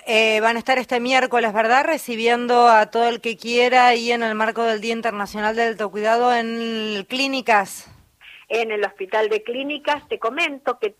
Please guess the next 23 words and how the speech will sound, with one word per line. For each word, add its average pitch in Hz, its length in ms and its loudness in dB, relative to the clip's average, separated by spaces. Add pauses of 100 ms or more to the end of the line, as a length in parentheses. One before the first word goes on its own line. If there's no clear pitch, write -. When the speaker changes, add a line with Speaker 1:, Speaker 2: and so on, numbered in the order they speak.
Speaker 2:
todos 349 320 -4
los 247 240 -6
últimos 247 400 -10
miércoles 185 640 -6
de 160 180 -8
cada 202 380 -4
mes 226 280 -8 (360)
nosotros 247 560 -4
realizamos 226 720 -6
los 202 280 -6
talleres 214 560 -4 (100)
teórico-prácticos 208 1120 -6
para 202 220 -2
pacientes 214 640 -6 (400)
portadores 214 880 -4
de 190 160 -4
enfermedad 175 600 -6
venosa, 190 580 -6
de 190 140 -8
linfedema 196 640 -8
y 190 60 -6
del 175 200 -8
hiperema. 151 520 -8